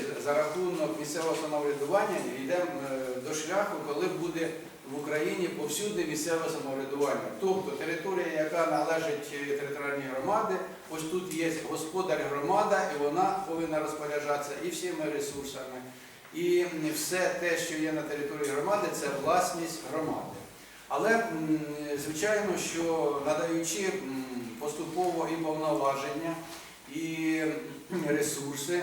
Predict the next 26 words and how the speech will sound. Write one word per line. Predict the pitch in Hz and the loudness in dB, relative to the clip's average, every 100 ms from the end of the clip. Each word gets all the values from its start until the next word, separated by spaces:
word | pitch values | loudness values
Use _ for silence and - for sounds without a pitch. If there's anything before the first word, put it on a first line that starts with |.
| 170 165 | -2 -6
хоча | 160 170 | -2 0
невеликі, | 170 170 170 165 165 160 160 160 - - | 0 0 -2 -2 -2 -4 -6 -8 -8 -2
ми | 202 | 0
відстоюємо, | 185 - - 180 180 165 | 2 0 0 0 0 0
м, | 160 160 147 143 139 139 139 135 | -2 -6 -6 -6 -6 -6 -6 -6
позицію | 156 180 170 165 | -4 -2 -2 -4
таку, | 160 160 127 113 | -2 -4 -4 -8
що | - 156 | -4 -4
якщо | 156 190 | -2 -2
держава | 170 160 180 160 147 | -2 0 0 0 0
віддає, | 151 156 160 160 156 - - 135 | -2 -4 -2 0 0 -2 -4 -4
е, | 135 135 135 131 127 147 | -4 -2 -4 -4 -4 -4
і | |
делегує | 156 160 160 156 147 143 143 - - | -2 -2 -2 -2 0 -2 -4 -8 -8
якісь | 151 156 - | -6 -4 -2
повноваження, | 147 143 147 208 180 151 - 147 | -2 0 4 4 4 0 -2 -2
а | 143 147 | -2 -2
вони | 190 214 - | -2 -2 -2
обов'язково | 151 147 139 - 139 123 | 0 2 2 0 -2 -2
повинні, | 127 110 - 185 170 180 - - - | -4 4 6 8 6 4 -2 -2 2
е, | - - - 131 127 | 4 4 2 -4 -4
фінансуватися | 151 151 151 147 160 160 156 147 | -2 -2 0 0 0 0 -2 -2
державою. | 156 110 107 98 95 - - - - - 135 | -2 -4 -6 -8 -10 -14 -18 -20 -20 -14 -6
Звичайно, | 156 226 226 208 196 175 - 143 | -2 2 2 4 2 2 0 0
враховуючи | 160 180 175 160 160 151 151 151 156 147 147 147 | 0 4 2 2 0 0 0 0 2 2 2 -2
і, | 151 151 147 143 | -4 -4 -4 -4